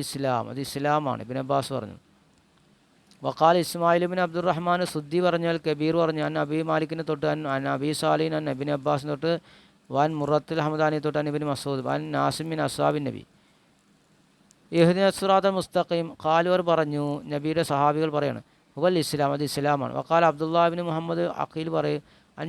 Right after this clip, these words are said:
ജാബിറിനെ തൊട്ട് പറഞ്ഞു, ഇഹ്ദിന സിറാത്തൽ മുസ്തഖീം, ഖാല അൽ ഇസ്ലാമാണ്, ജാബിർ പറഞ്ഞു. ഖാല അദ്ദേഹം പറയും, ഹുവ ഔസഖു മിമ്മാ ബൈന സമായി വൽ അർളി, അതാണ് ഭൂമിയിലും ആകാശത്തിലുമുള്ള ഒന്നിനേക്കാൾ വിശാലമായതാണത്.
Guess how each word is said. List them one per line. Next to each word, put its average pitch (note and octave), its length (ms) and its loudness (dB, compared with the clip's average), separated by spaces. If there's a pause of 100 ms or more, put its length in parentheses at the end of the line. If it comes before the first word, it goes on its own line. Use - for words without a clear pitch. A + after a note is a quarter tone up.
ജാബിറിനെ D#3 480 4
തൊട്ട് D#3 220 -4
പറഞ്ഞു, C3+ 220 -6
ഇഹ്ദിന D#3 300 -4
സിറാത്തൽ E3+ 360 2
മുസ്തഖീം, C#3+ 360 -6
ഖാല C#3 120 2 (100)
അൽ C#3 160 -2
ഇസ്ലാമാണ്, C3+ 600 -2
ജാബിർ C3 340 -2
പറഞ്ഞു. G2+ 200 -8 (480)
ഖാല D3+ 220 2
അദ്ദേഹം E3+ 200 2
പറയും, D3 180 2
ഹുവ E3+ 100 2 (180)
ഔസഖു D3+ 400 0
മിമ്മാ D3 220 -2 (100)
ബൈന C#3+ 180 -2 (120)
സമായി C#3+ 360 -2
വൽ C#3+ 260 0
അർളി, D3 400 2 (1400)
അതാണ് D3 420 4 (920)
ഭൂമിയിലും D3 680 -2 (140)
ആകാശത്തിലുമുള്ള C#3+ 1040 -2
ഒന്നിനേക്കാൾ C#3+ 440 -2 (100)
വിശാലമായതാണത്. C#3+ 920 0